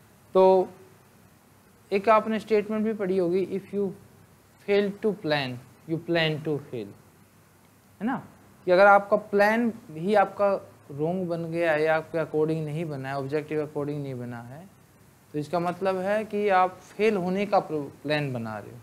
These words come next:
तो planning जो होता है, first and most important function होता है मैनेजमेंट का,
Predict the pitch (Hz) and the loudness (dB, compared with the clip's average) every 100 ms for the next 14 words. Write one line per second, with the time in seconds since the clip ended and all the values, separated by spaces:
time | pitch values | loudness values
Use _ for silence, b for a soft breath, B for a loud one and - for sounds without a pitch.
0 | - _ _ _ _ 151 - 185 190 208 | -20 _ _ _ _ -12 -2 4 4 4
1 | 214 220 226 208 180 165 175 180 190 196 | 2 2 2 2 0 0 0 2 0 -4
2 | - - - 202 226 - - 170 170 190 | -18 -12 2 4 4 0 -8 -4 0 0
3 | 196 196 175 175 170 175 165 - 165 160 | 0 -6 -8 -6 -6 -6 -10 -12 -12 -12
4 | 165 160 143 135 143 147 143 131 117 117 | -14 -14 -14 -6 -6 -4 -4 -4 -6 -8
5 | 107 - - | -10 -14 -20